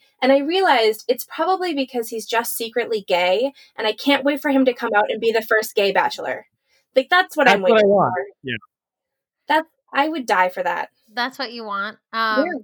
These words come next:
Speaker 3: I, I don't know what it was. The, the sun was hitting him just right. I don't know. And I was like, "Oh," 'cause, I mean, okay, what I'm hearing,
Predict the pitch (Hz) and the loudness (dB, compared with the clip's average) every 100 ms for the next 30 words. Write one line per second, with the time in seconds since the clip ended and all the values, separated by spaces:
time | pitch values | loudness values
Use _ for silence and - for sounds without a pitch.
0 | - 247 269 320 330 - _ _ _ _ | -2 2 2 0 -6 -14 _ _ _ _
1 | _ _ _ 247 320 370 339 311 269 269 | _ _ _ -2 0 -2 0 0 2 0
2 | 285 233 233 247 240 - _ 202 226 208 | 0 2 2 2 -2 -14 _ -10 -10 -10
3 | - 214 226 - 277 277 262 262 240 233 | -12 -6 -6 0 0 0 -4 -4 -6 -4
4 | 220 214 208 202 202 190 - 202 220 202 | -6 -2 -4 -2 -2 -2 2 2 2 0
5 | 196 190 196 196 202 190 - 277 262 180 | -2 0 -2 -2 -4 -6 -4 -4 -2 -4
6 | - 294 - 277 311 311 262 - _ - | 0 0 0 -4 -2 -6 -6 -14 _ -8
7 | 247 240 180 208 190 185 214 247 233 302 | 0 0 0 -8 -4 0 0 -2 -6 -2
8 | 294 202 196 202 | 0 0 -2 -8